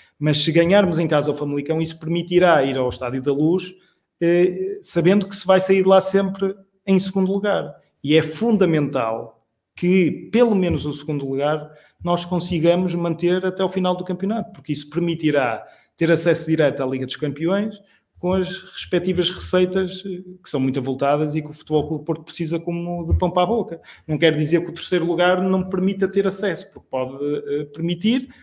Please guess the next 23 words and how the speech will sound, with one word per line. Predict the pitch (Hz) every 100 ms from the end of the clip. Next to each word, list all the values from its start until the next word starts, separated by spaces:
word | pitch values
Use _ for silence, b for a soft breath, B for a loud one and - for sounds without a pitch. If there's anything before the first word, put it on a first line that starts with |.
| B
na | 156
medida | 156 160 175 180
em |
que | 180
tu | 175
vais | 175
disputar | - - 160 196 196
um, | 170
um | 170 170 147 147 139
play-off. | 165 151 123 110 - - B B - -
Agora, | 160 156 135 127 -
eh, | 135 131 135 139 -
até | 143 165
uma | 160
terceira | 156 - 180 170
prele-, | 165 165 160
pré-eliminatória, | 160 156 151 156 151 180
penso | 165 - 190
eu, | 175
depois | 180 151
o |
play-off. | - 143 123 113 - b b -
Agora, | 151 131